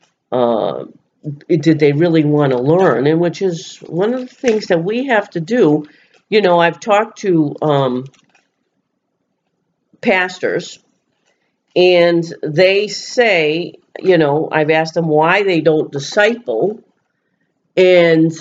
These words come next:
uh, you know, why they don't have a regular discipling class. And what they say is sad, but true today, and that is that,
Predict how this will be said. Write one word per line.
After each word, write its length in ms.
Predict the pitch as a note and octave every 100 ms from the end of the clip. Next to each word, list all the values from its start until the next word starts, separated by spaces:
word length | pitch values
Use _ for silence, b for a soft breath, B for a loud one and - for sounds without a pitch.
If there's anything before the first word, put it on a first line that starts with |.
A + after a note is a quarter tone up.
| -
uh, 60 | D3+
you 180 | E3+ F3+
know, 140 | E3
why 160 | E3 E3+
they 200 | E3+ D#3+
don't 240 | D#3+ D#3+
have 200 | F3 C#3+
a 60 | C#3+
regular 420 | D3+ D3+ C#3+ C3
discipling 840 | B2+ - E3 F3+ G3+ E3+ D3 C3
class. 760 | B2+ - - - A2 E3 - - -
And 380 | D#3+ D#3+ D#3 D3+
what 260 | F3+ G#3+ -
they 220 | G3 F3
say 500 | E3+ - G#3 A3 D#3
is 420 | C#3+ - D#3+ D3
sad, 640 | - A#3 G#3+ A#2 D3+ F#3 - _ _ _ -
but 200 | E3+ D3
true 540 | - A3+ D#3+ B2+ F#3 - _ _ _ _ b b b b _ _ -
today, 540 | F3+ D#3+ C3+ C3 - _ _ -
and 220 | - F#3+
that 220 | G3 G3+ G#3
is 440 | G3+ F3+ E3+ E3+
that, 520 | F#3 F3 E3 D#3+ -